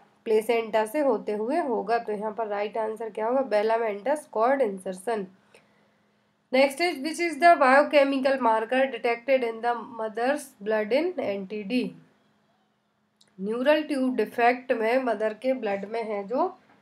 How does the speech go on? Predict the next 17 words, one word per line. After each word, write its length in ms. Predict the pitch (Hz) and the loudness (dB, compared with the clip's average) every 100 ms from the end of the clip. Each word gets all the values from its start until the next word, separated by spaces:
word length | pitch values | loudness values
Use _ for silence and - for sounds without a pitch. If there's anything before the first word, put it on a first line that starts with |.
| _ _ | _ _
कौन 180 | - 226 | -2 -2
सा 220 | 233 302 | 2 2
बायोकेमिकल 800 | 285 262 262 254 247 247 254 277 | 6 6 6 2 -2 -2 -4 -2
मार्कर 580 | 254 214 214 214 262 320 | 0 -2 -2 -2 -2 0
डिटेक्ट 500 | 247 208 240 302 - _ - | -2 -2 0 -2 -4 _ -10
किया 240 | 208 254 | -2 -2
जाता 420 | 254 196 190 196 | 0 -2 -2 -4
है? 340 | 196 240 190 - _ _ - | -2 -2 -4 -12 _ _ -8
ऑप्शन 400 | 202 - 254 254 | -8 -4 -2 0
है 80 | 269 | 0
यहाँ 200 | 269 269 | 0 0
पर 120 | 254 | 2
ए 120 | 277 294 | 4 2
अल्फा 320 | 226 226 254 | 0 -2 -4
फीटोप्रोटीन, 800 | 254 254 262 254 254 254 294 392 - _ _ _ _ _ | -2 -4 -4 0 -2 0 -2 -2 -4 _ _ _ _ _
ascorbic 720 | 208 220 - 254 254 277 277 | -2 -2 2 4 6 2 4
एसिड, 420 | 269 262 330 392 | 2 2 0 0